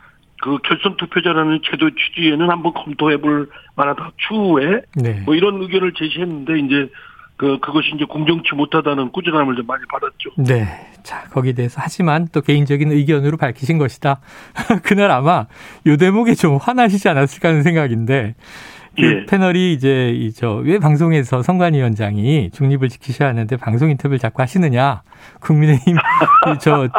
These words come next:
Speaker 2: 정홍원 위원장은 안 하시지 않느냐." 이렇게도 비교를
Speaker 1: 예.
Speaker 2: 했어요.
Speaker 1: 아, 그러니까요. 근데
Speaker 2: 네.
Speaker 1: 또 비교, 그, 근데 이제 저는 이렇게 생각합니다.
Speaker 2: 네.
Speaker 1: 공정, 물론 생각은 여러 차이가 있을 수 있는데
Speaker 2: 음.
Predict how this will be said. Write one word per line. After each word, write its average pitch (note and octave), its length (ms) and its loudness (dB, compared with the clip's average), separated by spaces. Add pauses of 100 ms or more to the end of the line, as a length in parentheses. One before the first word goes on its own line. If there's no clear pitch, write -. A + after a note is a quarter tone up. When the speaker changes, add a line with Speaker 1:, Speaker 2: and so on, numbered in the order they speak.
(120)
Speaker 2:
정홍원 F3+ 580 4
위원장은 D#3+ 480 4
안 C3 140 2
하시지 F#3+ 280 2
않느냐." D3+ 540 2
이렇게도 F3 320 4
비교를 F#3 420 2
Speaker 1:
예. F3+ 60 4
Speaker 2:
했어요. D#3+ 420 0 (260)
Speaker 1:
아, F3+ 60 2 (120)
그러니까요. G3 460 2
근데 D#3+ 180 2
Speaker 2:
네. C3+ 200 2
Speaker 1:
또 C3 40 -8 (120)
비교, E3 340 0 (480)
그, D#3+ 320 4 (380)
근데 G3 180 2
이제 F#3 240 0
저는 F#3 280 0
이렇게 F3 180 -8
생각합니다. D3+ 680 -2
Speaker 2:
네. D#3+ 180 2
Speaker 1:
공정, F3 360 2
물론 F3+ 260 0
생각은 G3+ 500 -2 (400)
여러 D3+ 280 4
차이가 G3 260 0
있을 D3+ 280 -4
수 E3 80 -6
있는데 B2+ 320 -2
Speaker 2:
음. A2+ 360 0